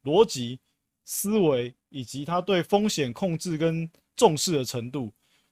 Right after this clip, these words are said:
基本上不可能凭一天两天啊，或一句两句话就完全可以评估出来的。我自己是这样觉得啦。甚至有的时候，你可能已经观察某些人很久了，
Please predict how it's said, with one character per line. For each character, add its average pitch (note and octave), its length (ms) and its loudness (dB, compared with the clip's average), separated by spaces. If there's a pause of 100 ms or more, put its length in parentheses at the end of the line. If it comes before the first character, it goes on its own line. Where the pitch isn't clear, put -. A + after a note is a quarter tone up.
(120)
基 C4 120 -6
本 G3+ 160 2
上 F#3 320 4 (500)
不 C#4 120 0
可 E3+ 180 2
能 D#3 140 2
凭 D#3+ 220 -4
一 G#3 100 -4
天 G3+ 200 0
两 B2+ 200 -2
天 E3+ 220 -4
啊， F3 80 0
或 F3+ 160 2
一 D3+ 60 -2
句 F3 220 -4
两 A2+ 200 -4
句 D#3+ 160 -6
话 D#3+ 140 2
就 D#3 140 -2
完 C#3 260 0
全 D#3+ 260 -4
可 F3 120 -4
以 C#3+ 120 -4 (120)
评 C3 180 -10
估 C3+ 180 -8
出 C3 160 -6
来 G#2 180 -4
的。 G2+ 120 -12
我 A2 200 -6
自 F#3+ 120 -8
己 E3 60 -4
是 D3+ 160 -6
这 D#3 100 0
样 D3+ 120 -2
觉 G#2+ 200 -6
得 G#2+ 120 -6
啦。 G#2 140 -8 (400)
甚 A#3 240 0
至 G#3+ 120 0
有 C#3+ 120 4
的 B2 100 0
时 A#2+ 240 -6
候， D3 240 2
你 F3 120 -4
可 F3 140 -2
能 C#3 120 -2
已 B2 60 -4
经 D#3+ 160 -6
观 E3 180 2
察 D3 180 -2
某 A#2 160 -4
些 D3+ 180 -4
人 C3 140 -4
很 B2 200 -6
久 G2+ 260 -4
了， - 80 -20